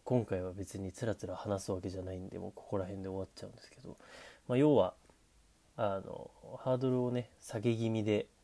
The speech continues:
とりあえずアップしてみようっていうトークが意外とハマる時もあるし、逆にそうじゃない時もあるので、えー、まあ、あんまりね、気にせず、気軽にこの収録ボタンを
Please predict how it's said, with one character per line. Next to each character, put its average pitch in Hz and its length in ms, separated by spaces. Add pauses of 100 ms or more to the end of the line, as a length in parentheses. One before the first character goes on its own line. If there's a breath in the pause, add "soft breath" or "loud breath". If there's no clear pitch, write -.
(760 soft breath)
と - 140
り 120 140
あ 123 60
え 120 80
ず 117 280 (580)
ア 120 100
ッ - 40 (140)
プ - 60
し - 120
て 113 140
み 117 120
よ 110 180
う - 20
っ - 20 (140)
て 104 80
い 98 100
う 92 80
ト 120 200
ー - 20
ク 120 140
が 127 220 (380 loud breath)
意 113 100
外 107 220
と - 320
ハ - 220
マ 110 140
る 95 100
時 - 240
も 98 140
あ 95 60
る 95 80
し、 - 400 (260)
逆 123 360
に 147 340
そ 131 280
う 113 40
じ 107 80
ゃ 104 60
な 95 160
い 120 80
時 - 240
も 101 140
あ 98 40
る 95 120
の 92 140
で、 113 260 (760 loud breath)
え - 960
ー、 123 40
ま 123 80
あ、 - 20
あ 127 40
ん 135 80
ま 139 100
り 139 100
ね、 147 180 (100)
気 - 160
に 117 120
せ 113 180
ず、 107 280 (1040 soft breath)
気 117 180
軽 139 240
に 131 180
こ 123 200
の 117 280
収 113 320
録 110 240
ボ 104 140
タ 104 140
ン 92 40
を 90 240